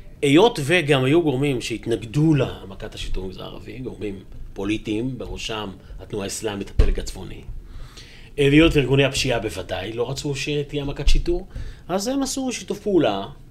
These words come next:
בסדר? ומולו היינו צריכים להתמודד כאשר בנינו תחנות המשטרה. במרוץ הזה,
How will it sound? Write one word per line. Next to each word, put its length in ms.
בסדר? 300
ומולו 680
היינו 180
צריכים 180
להתמודד 360
כאשר 240
בנינו 260
תחנות 320
המשטרה. 360
במרוץ 460
הזה, 260